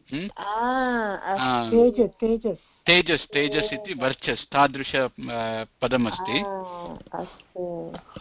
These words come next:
Speaker 2: अस्तु।
Speaker 1: तस्मिन् पुरुषे अथवा तस्यां महिल-, महिलायां किमपि अस्ति, हम्म? हम्म।
Speaker 2: वर्ष।
Speaker 1: सा, सा महिला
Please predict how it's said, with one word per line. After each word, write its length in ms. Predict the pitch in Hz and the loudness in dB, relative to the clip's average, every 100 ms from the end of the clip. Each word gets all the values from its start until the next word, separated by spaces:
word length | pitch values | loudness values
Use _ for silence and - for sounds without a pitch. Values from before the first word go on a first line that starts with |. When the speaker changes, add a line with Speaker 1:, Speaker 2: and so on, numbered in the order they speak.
| - - | -14 -12
Speaker 2:
अस्तु। 520 | 180 - - - 180 - _ _ _ _ _ _ _ - - _ - - - - - - | -6 0 2 0 -8 -20 _ _ _ _ _ _ _ -20 -20 _ -20 -20 -20 -20 -6 4
Speaker 1:
तस्मिन् 380 | 143 - 160 156 | 4 6 4 4
पुरुषे 400 | 156 143 - 160 | 0 -4 2 2
अथवा 240 | 143 160 | 2 -2
तस्यां 520 | - 139 - 143 143 | 0 0 0 2 4
महिल-, 520 | 139 127 123 143 139 147 | 2 0 0 -2 -4 -6
महिलायां 720 | 127 120 147 143 135 160 156 240 - - - - - - _ _ _ _ _ | -6 -2 4 6 6 6 6 2 -6 -20 -20 -20 -20 -20 _ _ _ _ _
किमपि 400 | - 185 208 220 | -2 2 2 4
अस्ति, 440 | 170 143 - 160 104 - | 4 4 0 -2 -2 -8
हम्म? 200 | 127 214 - _ _ 180 175 170 160 156 156 - - | -10 -10 -14 _ _ -18 -14 -14 -14 -16 -18 -20 -8
हम्म। 320 | 120 120 113 107 - _ _ _ _ _ _ - - _ 170 | -4 -4 -4 -10 -20 _ _ _ _ _ _ -20 -20 _ -6
Speaker 2:
वर्ष। 300 | 175 170 - | -4 -2 2
Speaker 1:
सा, 240 | 127 131 | 6 6
सा 240 | - 139 | 6 6
महिला 440 | 135 131 131 131 | 6 6 6 6